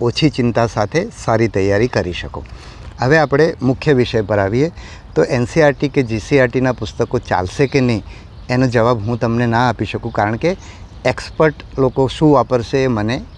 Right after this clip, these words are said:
ખબર નથી. જો હું પરીક્ષા લેતો હોત તો મેં એન સી આર ટી, જી સી આર ટીમાંથી અથવા એના ઉપર ભાર મૂકવા માટે મેં એક્સપર્ટને કહ્યું હોત. સાથે સાથે મેં પહેલાંના વીડિયોમાં પણ તમને કહ્યું હતું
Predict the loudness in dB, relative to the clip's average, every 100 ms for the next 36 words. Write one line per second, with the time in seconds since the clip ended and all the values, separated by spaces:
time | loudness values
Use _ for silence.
0 | -6 -2 0 0 -2 -6 -14 -14 -16 -14
1 | -2 0 2 2 2 2 2 2 2 2
2 | 0 0 0 0 2 0 0 0 0 0
3 | 0 0 -2 0 2 2 0 0 0 -2
4 | -2 0 0 -2 -10 -14 -14 -8 -4 2
5 | 4 4 2 4 2 2 0 0 0 2
6 | 2 2 2 0 0 -4 -4 -4 -2 -2
7 | 0 0 -2 -6 -10 -16 -18 -18 -12 -2
8 | 0 2 0 2 4 4 4 2 0 2
9 | 2 4 4 4 4 2 2 0 0 0
10 | 0 0 0 0 -2